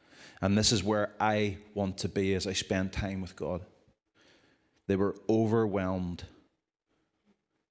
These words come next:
with catching a glimpse of the heart of God. It made them grieve, and it made them mourn,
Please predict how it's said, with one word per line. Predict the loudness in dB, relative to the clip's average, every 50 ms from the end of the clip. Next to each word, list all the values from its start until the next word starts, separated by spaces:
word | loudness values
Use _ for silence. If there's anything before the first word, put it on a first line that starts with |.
| _ _ -6
with | -6 -6 -4
catching | -2 -2 -2 0 0 0 2 2
a | 0
glimpse | 0 0 -2 -2 -2 -2 -4 -6 -8
of | -8 -10 -10
the | -6
heart | -4 -4 -4 -4
of | -6 -8 -8
God. | -8 -6 -8 -8 -10 -14 -20 -20 _ _ _ _ _ _ _ _ _ _ _ _ _ _ _ _ _ _ _ _ _ _ _ _ _ _ _ _ _ _ _ _ _ _ _ _ _ _ _ _ _ -2
It | -2 2 4
made | 4 4 4 4 2
them | 0 0 0
grieve, | 0 0 2 4 4 4 4 2 0 -2 -6 -10 -12 -16 -20 -20 -20 -20 -20 _ _ _ _ _ _ _ _ -20 -20 -8 -4
and | -2 -2
it | -2 0
made | 2 2 2 2 2
them | 0 -2 -2 0 0
mourn, | 0 2 2 2 0 0 -2 -6